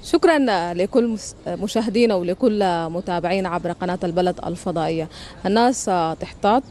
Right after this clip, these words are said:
والناس تعمل تدابير وتعمل حساب إذا أنت كنت في الشارع أو كنت في البيت. آه، يعني نحن ما عايزين نقول إنه الأمان، آه، بقى شبه معدوم، الحامي ربنا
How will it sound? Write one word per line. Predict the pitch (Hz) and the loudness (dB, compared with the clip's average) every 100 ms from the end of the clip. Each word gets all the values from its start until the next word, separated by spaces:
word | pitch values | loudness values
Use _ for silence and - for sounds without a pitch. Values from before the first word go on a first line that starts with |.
| - | -6
والناس | 175 208 - | -2 -2 0
تعمل | 196 190 170 | 0 0 -2
تدابير | 175 170 165 196 | -2 0 2 2
وتعمل | 185 - 190 196 180 | 0 0 0 0 -2
حساب | 208 - 180 170 | -4 0 0 2
إذا | 170 180 | 0 0
أنت | 185 208 | -2 0
كنت | 226 208 | 2 2
في | 190 | 0
الشارع | - 208 214 220 - - - - | 0 2 4 2 -4 -16 -10 2
أو | 202 208 - | 4 4 2
كنت | 220 185 | 0 0
في | 202 | -2
البيت. | 160 175 - - - - | -2 -2 -4 -8 -12 -2
آه، | 156 170 - - 90 | 0 0 0 -4 -4
يعني | - 185 185 175 165 147 - | 0 2 2 0 -2 -4 -2
نحن | 196 247 | 0 4
ما | 240 247 | 4 4
عايزين | 240 240 | 4 4
نقول | 240 196 226 | 2 4 2
إنه | 202 190 185 - - - 170 | 2 -2 -4 -6 -16 -10 -6
الأمان، | - 180 196 214 226 - | -2 0 2 2 0 -2
آه، | - 180 | 0 0
بقى | 170 226 233 | 2 4 2
شبه | - 214 233 | 2 0 2
معدوم، | 214 185 180 180 160 - | 2 0 -2 -4 -4 -2
الحامي | 208 - 294 277 | -2 2 4 6
ربنا | 226 214 185 175 | 4 2 -2 -4